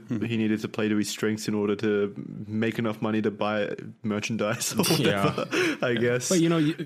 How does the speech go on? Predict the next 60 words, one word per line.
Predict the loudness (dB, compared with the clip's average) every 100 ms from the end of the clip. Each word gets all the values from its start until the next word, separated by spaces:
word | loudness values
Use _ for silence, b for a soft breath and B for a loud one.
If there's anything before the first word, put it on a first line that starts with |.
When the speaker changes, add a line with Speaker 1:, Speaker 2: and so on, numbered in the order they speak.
| -2
Speaker 1:
Yeah, | 2 4
Speaker 2:
I, | 2
Speaker 1:
that | 2
kinda | 0 0
sucks. | 0 -2 -2 -4
Speaker 2:
I | -2
can | 0 0
Speaker 1:
I |
Speaker 2:
see | 2 2 4
Speaker 1:
feel | 2
for, | 0 -4
bad | -2 -2 -2
for | -2 -2
him | 0
then. | 0
Speaker 2:
why | 0 0
he'd | -2 0
be | 0
upset | 0 0 -4 -2
by | -2
the, | -2
you | -2 -2
know, | -2
just | -4 -4
being | -4
turned | -4 -2 0
into | 0 -2 -4 -2
a |
sideshow | -2 -2 -4 -4 -4 -4
guy, | -4 -6 -6
basically. | -6 -6 -6 -8 -6 -6
You | -6
know, | -6 -6
"Hey, | -6 -6 -10 -12 -4
do | -2
the | -2
dance, | -2 -2 -4
monkey. | -4 -4 -4 -4 -6 _ _ _ _ _ _ _ -10
Catch | -6 -4
some | -4 -2
predators | -4 -4 -4 0
Speaker 1:
Yeah, | 0
Speaker 2:
for | 2
Speaker 1:
from | 2
Speaker 2:
us." | 2
Speaker 1:
what | 0
I've | 0
heard, | 0 2
he, | 2 2 -2 0
he, | -2 2
he | 0
put | 2 2
in, | 4
like, | 2 -2
what, | -4 -2 0
like, | 2 0
thirty | -2 0 2 2
years | 4 2 2
of | 0
being | 2 2 2 -2 -6